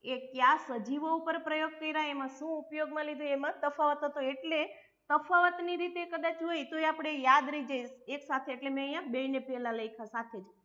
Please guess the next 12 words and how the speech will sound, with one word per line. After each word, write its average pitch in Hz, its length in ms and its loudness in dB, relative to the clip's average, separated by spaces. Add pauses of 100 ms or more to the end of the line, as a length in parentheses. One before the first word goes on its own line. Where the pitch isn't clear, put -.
(380)
હવે 349 280 -2
આ 339 320 6
બંનેએ 349 480 2
છે 349 200 -2
કોની 320 340 0
ઉપર 349 260 0
પ્રયોગ 311 380 0
કર્યો 294 220 2
હતો? 294 520 -2 (180)
તો 285 80 -2
આ 285 320 4
બંનેએ 285 720 -2